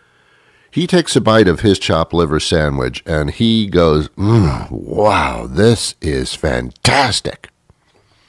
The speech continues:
Okay, I take a bite of my chopped liver sandwich, I swallow it, and it is not good. It is not good.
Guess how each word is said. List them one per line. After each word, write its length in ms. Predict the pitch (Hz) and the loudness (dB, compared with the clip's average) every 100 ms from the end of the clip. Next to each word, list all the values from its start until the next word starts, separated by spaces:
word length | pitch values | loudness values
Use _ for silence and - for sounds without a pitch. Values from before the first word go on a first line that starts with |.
| _ _ _ - _ _ _ _ _ _ _ _ - | _ _ _ -20 _ _ _ _ _ _ _ _ -6
Okay, 640 | 82 80 110 110 69 73 - - - | -6 -4 -4 -4 -2 -4 -8 -12 -6
I 160 | 82 90 | 0 0
take 240 | 110 98 | 2 0
a 40 | 78 | 2
bite 300 | 87 92 85 | 4 4 4
of 100 | 73 | 2
my 200 | 90 98 | 0 2
chopped 320 | 90 71 76 | 0 -2 -2
liver 240 | 67 69 | -4 -4
sandwich, 640 | - 73 64 64 78 - - | -4 -4 -4 -4 -4 -6 -10
I 160 | 64 60 | -8 -6
swallow 560 | - 87 92 95 65 65 | -6 -4 -2 0 0 -2
it, 200 | 64 _ _ | -6 _ _
and 360 | 76 67 67 - | -8 -6 -8 -6
it 320 | 95 92 80 - | 0 2 0 -2
is 340 | 73 71 65 | -2 -2 -4
not 480 | 73 82 64 50 - | -2 0 0 -2 -2
good. 440 | 73 57 - - - _ _ _ _ _ _ - | -2 -2 -4 -14 -20 _ _ _ _ _ _ 2
It 220 | 107 87 | 2 2
is 240 | 92 80 95 | 0 0 2
not 640 | 110 78 62 - - 82 | 2 4 2 -2 -16 -4
good. 360 | 85 78 55 | 2 2 0